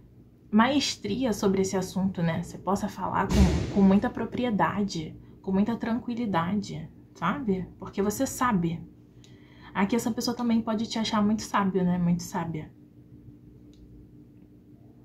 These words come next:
Mas o que eu queria que vocês reparassem nessa tiragem é que tem muitas cartas de pessoas mais novas. Aqui não tem muitos adultos. O único adulto que tem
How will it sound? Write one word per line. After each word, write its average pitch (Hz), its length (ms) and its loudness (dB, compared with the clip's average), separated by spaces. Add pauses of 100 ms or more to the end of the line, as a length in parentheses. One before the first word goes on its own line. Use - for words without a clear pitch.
(800)
Mas 240 140 0
o - 60 -8
que 277 60 2
eu 277 40 0
queria 277 260 0
que 285 80 -6
vocês 311 240 2
reparassem 214 520 2
nessa 202 320 2
tiragem 220 640 0
é 208 60 4
que 202 100 -10
tem 240 120 -4
muitas 240 360 0
cartas 214 460 -2
de 240 60 -2
pessoas 220 380 -2
mais 220 240 0
novas. 196 540 4
Aqui 190 180 -4
não 247 120 0
tem 269 140 -6
muitos 254 260 -4
adultos. 208 600 -2
O 220 60 0
único 277 260 -2
adulto 220 300 -2
que 208 100 -12
tem 214 320 0